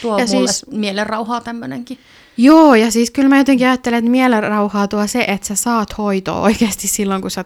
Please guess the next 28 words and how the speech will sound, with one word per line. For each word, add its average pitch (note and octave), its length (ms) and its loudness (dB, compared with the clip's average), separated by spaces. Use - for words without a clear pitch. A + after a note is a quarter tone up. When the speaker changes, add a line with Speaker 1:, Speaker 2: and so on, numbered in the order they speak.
Speaker 2:
tarvit, A#3 480 2
ja F#3+ 60 -4
sun F#3+ 140 -4
ei F#3+ 80 -4
tarvi G3 240 -2
lähteä F3+ 220 -8
minnekään F3+ 300 -8
päivystykseen, F#3 960 -4
Speaker 1:
Mm. G3 200 -4
Speaker 2:
niin F#3+ 160 0
kuin G3 120 -4
välttämättä F3+ 580 -2
just - 220 -8
jonottaa F#3+ 440 -6
sen F#3+ 220 -6
kipeän F#3+ 340 -8
vauvankaan. G3+ 680 -6
Ja G3+ 60 -4
se, A3 180 -2
että F#3+ 120 -6
sä A3 60 -8
saat G#3 300 -10
aina A3 420 2
jonkun F#3 560 -6
kiinni, G3 600 -6
Speaker 1:
Joo. - 180 -12
Speaker 2:
kaksikymmentäneljä G3 760 -4
seitsemän. - 680 -12